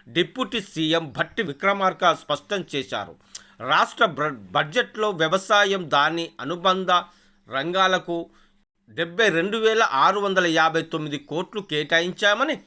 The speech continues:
తెలిపారు. రైతులపై రాష్ట్ర ప్రభుత్వానికి ఉన్న కమిట్మెంట్ను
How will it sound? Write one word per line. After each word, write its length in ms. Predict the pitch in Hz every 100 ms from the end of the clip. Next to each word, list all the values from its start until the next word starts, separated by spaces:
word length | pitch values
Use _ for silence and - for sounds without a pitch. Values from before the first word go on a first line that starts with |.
| _ _ _ _ _ _ _ _
తెలిపారు. 480 | 156 156 151 107 - _ _ - _ 120
రైతులపై 640 | 160 220 269 254 - 196
రాష్ట్ర 480 | 170 135 160 - 214
ప్రభుత్వానికి 800 | 175 151 170 196 196 190 196 196
ఉన్న 260 | 160 151 151
కమిట్మెంట్ను 1080 | - 143 175 190 _ 185 185 185 170 190